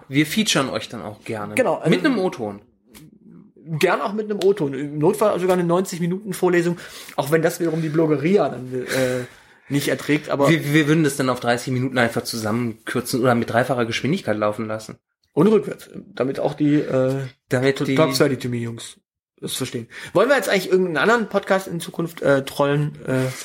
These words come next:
Speaker 2: wenn das Thema jetzt da durch ist, weil das haben wir ja vor ein paar Wochen geklärt.
Speaker 1: Pff, wir, wir können ein bisschen Pause machen und die in Zukunft weiter trollen.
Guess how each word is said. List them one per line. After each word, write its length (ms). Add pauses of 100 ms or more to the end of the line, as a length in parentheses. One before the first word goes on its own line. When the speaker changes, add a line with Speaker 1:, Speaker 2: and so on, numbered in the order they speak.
(540)
Speaker 2:
wenn 380
das 240
Thema 240
jetzt 280
da 60
durch 260
ist, 240
weil 200
das 240
haben 100
wir 60
ja 80
vor 200
ein 140
paar 160
Wochen 180
geklärt. 400 (180)
Speaker 1:
Pff, 540
wir, 160
wir 140
können 320
ein 80
bisschen 240
Pause 260
machen 240
und 200
die 220
in 140
Zukunft 320
weiter 240
trollen. 480